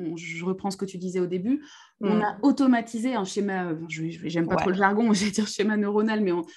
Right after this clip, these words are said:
Speaker 1: en tout cas, on a automatisé
Speaker 2: Ouais.
Speaker 1: dans notre cerveau un fonctionnement,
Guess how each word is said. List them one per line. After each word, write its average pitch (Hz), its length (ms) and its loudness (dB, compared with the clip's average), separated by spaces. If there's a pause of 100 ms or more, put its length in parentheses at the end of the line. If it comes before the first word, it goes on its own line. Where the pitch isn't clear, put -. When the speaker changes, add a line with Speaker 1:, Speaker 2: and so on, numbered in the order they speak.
(140)
Speaker 1:
en 208 60 -10
tout 240 80 -6
cas, 285 120 6
on 240 120 2
a 226 80 2
automatisé 269 600 4
Speaker 2:
Ouais. - 160 -6 (100)
Speaker 1:
dans 269 180 4
notre 294 160 4
cerveau 214 340 -4
un 160 140 -2
fonctionnement, 220 800 0